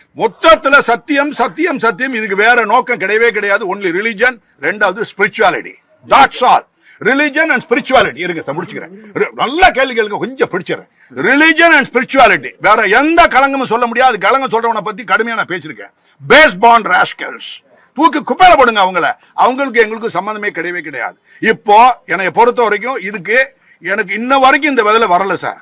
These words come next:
என்னுடைய நேர்மையா உலகம் எங்கும் இங்கெல்லாம் மதிச்சீங்கன்னா, I am going to raise a fund for the family. என்னன்னா, ஆஸ்திரேலியால சுட்டு கொல்றாங்க. சுட்டு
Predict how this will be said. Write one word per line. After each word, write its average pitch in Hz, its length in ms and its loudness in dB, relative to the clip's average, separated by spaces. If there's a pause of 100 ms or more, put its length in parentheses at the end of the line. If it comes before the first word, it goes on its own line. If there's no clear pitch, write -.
(120)
என்னுடைய 185 240 -2 (100)
நேர்மையா 269 480 2 (500)
உலகம் 240 360 2
எங்கும் 240 360 -4
இங்கெல்லாம் 214 380 -2
மதிச்சீங்கன்னா, 202 580 -2 (460)
I 202 100 4
am 196 40 -8 (100)
going 254 200 0
to 190 140 -4
raise 220 240 -4
a - 20 -4 (120)
fund 285 180 2 (100)
for 202 160 2
the 175 100 -10
family. 175 340 -6 (1000)
என்னன்னா, 262 340 4 (140)
ஆஸ்திரேலியால 262 500 4
சுட்டு 214 240 -6
கொல்றாங்க. 156 340 -2 (440)
சுட்டு 262 220 -2